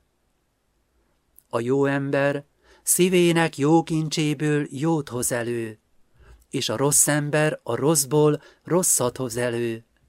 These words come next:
mert a szív bőségéből szól a száj. Minek hívtok engem így,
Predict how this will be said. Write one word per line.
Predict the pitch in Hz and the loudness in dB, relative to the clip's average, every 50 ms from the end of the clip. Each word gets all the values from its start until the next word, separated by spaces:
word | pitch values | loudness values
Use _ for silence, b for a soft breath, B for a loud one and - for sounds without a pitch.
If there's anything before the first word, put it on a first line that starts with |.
| b b b b b b b b | b b b b b b b b
mert | - 131 135 135 - - | -6 -6 -6 -4 -4 -4
a | 127 | -2
szív | - - - - 160 170 175 175 175 180 160 147 | 0 0 0 0 0 0 0 0 0 0 -2 -4
bőségéből | 123 113 143 151 156 160 156 - - 156 151 147 143 - 151 143 143 147 135 131 147 143 147 147 | -2 -2 0 2 2 0 0 -2 -2 -2 -2 -2 -2 -4 -4 -2 -2 -2 -2 -2 0 0 0 0
szól | 143 - - 139 131 131 131 139 135 135 | 0 0 2 2 2 2 2 2 0 0
a | 135 131 | 0 0
száj. | - - 135 120 113 110 107 104 107 107 110 107 107 - _ _ _ _ _ _ _ _ _ _ _ _ _ _ _ _ _ _ _ _ _ _ _ _ _ _ _ _ _ _ _ _ _ _ _ _ _ _ _ _ b b b b b b b b b b b b | 0 -2 0 -2 -2 -2 -4 -6 -8 -8 -10 -12 -14 -18 _ _ _ _ _ _ _ _ _ _ _ _ _ _ _ _ _ _ _ _ _ _ _ _ _ _ _ _ _ _ _ _ _ _ _ _ _ _ _ _ b b b b b b b b b b b b
Minek | 120 120 147 202 220 190 165 135 120 - | -6 -2 0 0 2 2 2 2 0 -2
hívtok | - - 165 165 143 - - - 127 120 - | -4 -2 -2 -2 -2 -4 -4 -4 -4 -4 -2
engem | 139 143 147 143 139 135 127 127 | -2 -4 -4 -4 -2 -2 -2 0
így, | 139 143 147 143 135 120 - | 0 0 2 0 0 -2 -6